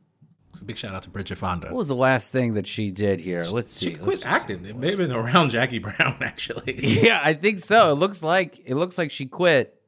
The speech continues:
Speaker 2: after two thousand two. God
Speaker 1: Damn.
Speaker 2: damn. Oh, she was on the Larry Sanders Show. I gotta go back and look at that episode.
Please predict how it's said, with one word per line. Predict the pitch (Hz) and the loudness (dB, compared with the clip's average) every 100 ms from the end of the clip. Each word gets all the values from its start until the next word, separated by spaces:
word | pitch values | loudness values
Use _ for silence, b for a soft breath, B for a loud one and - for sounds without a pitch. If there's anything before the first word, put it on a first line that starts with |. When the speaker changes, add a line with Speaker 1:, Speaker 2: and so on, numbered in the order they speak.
| _ | _
Speaker 2:
after | 123 127 - | -2 0 0
two | 117 139 | -2 0
thousand | 139 131 113 98 | 2 2 2 -4
two. | - 180 160 - | -2 0 0 -4
God | - 185 101 | -6 -4 -4
Speaker 1:
Damn. | 110 156 170 | -4 -4 -4
Speaker 2:
damn. | 92 - _ - | -6 -16 _ -2
Oh, | 180 | -2
she | - 127 | 0 0
was | 117 | 0
on | |
the | 117 | 2
Larry | 104 101 92 | 2 2 0
Sanders | - 131 143 160 | 0 2 2 0
Show. | - 165 | 0 2
I | 143 110 | 2 2
gotta | 90 | 0
go | 87 | -2
back | 87 82 | -6 -8
and | 90 | -8
look | 87 | -8
at | 98 | -8
that | 95 | -8
episode. | 82 - - 76 | -10 -14 -16 -18